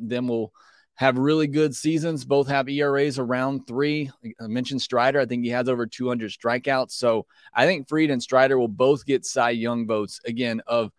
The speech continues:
varying degrees. And then I think Jared Schuster gets Rookie of the Year votes. Maybe this is some recency bias here, but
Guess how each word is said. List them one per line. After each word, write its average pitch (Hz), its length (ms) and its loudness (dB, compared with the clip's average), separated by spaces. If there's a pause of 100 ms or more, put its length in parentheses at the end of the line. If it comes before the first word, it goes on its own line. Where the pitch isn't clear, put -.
(360)
varying 123 640 0
degrees. 107 680 -2 (400)
And 160 220 2
then 185 120 2 (120)
I 175 220 0
think 269 320 -4 (180)
Jared 190 380 0
Schuster 190 420 -2
gets 185 340 -2
Rookie 156 340 -2
of 156 120 0
the 151 80 -2
Year 143 240 4
votes. 113 320 0
Maybe 131 220 4
this 170 200 2
is 151 120 -4
some 131 220 0
recency 139 500 0
bias 117 460 -2
here, 120 300 -2
but 117 300 0